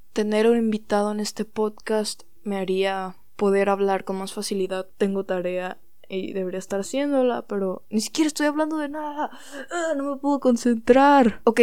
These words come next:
sí, vo-, volvíamos a la, a la ansiedad social. ¿Quién ha sentido ansiedad social?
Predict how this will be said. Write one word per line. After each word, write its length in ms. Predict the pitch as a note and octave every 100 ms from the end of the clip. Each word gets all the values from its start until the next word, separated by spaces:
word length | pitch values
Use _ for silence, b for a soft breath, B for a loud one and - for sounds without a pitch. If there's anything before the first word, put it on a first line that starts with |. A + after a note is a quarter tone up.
| A3+
sí, 100 | A3+
vo-, 160 | G3+ -
volvíamos 640 | G3+ G3 G3+ G#3+ A3+ A#3
a 80 | G#3+
la, 200 | F#3+ F#3 b -
a 100 | A3
la 140 | A3+ A3
ansiedad 420 | G#3+ G#3+ G3+ G#3
social. 920 | - - G3+ - G3 F#3+ G3 F#3+ F#3+ - -
¿Quién 520 | - A3+ A3 G#3+ - -
ha 160 | G#3 A3
sentido 580 | A#3 A3+ G#3+ A3 G#3+ G#3
ansiedad 540 | G#3 - G3+ F#3+ -
social? 800 | - G3+ F#3+ - F#3+ F#3+ F3+ F3